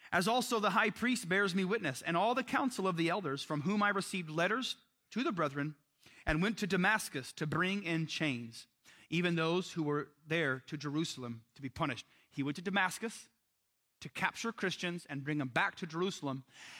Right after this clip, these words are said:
And there were people in the audience right then when he was talking that he could have looked at and said, "You guys gave me permission to go do these things." I mean, imagine what this would have felt like and what it would have been like for Paul to look over there and be like, "Y'all remember that?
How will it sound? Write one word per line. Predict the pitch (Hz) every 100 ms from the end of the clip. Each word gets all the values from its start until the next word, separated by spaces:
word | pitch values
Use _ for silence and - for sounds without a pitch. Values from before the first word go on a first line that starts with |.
| - -
And | 156
there | 170
were | 165
people | - - 254 254 269
in | 185
the | 165 175
audience | 170 180 175 156 - 139
right | 147 226 294 -
then | 220 214 175
when |
he | 165 180
was | 170
talking | - 180 180 156
that | 147
he | 220
could | - 185
have | 143
looked | 151 233 320 -
at | 131 -
and | 156 156
said, | - 175 143 - _ _
"You | 147 156 330 277
guys | 254 233 185
gave | 226 220
me | 226
permission | 233 220 226 240
to | 226
go | 233
do | 226 285
these | 269 185 -
things." | 131 104 110 - _ _ _ _
I | -
mean, | 160
imagine | 165 180 214 220 190
what | 180
this | 175 170
would | 160
have | 139 - _ _ -
felt | 180 175
like | 160 143 -
and | 143
what | 156
it |
would | 151
have | 143
been | 160 165
like | 151 -
for | 143
Paul | 175 165
to | 156
look | 156 175
over | 185 180
there | 165 151
and |
be | 151
like, | 151 143
"Y'all | 185 196 190
remember | 190 202 202
that? | 208 202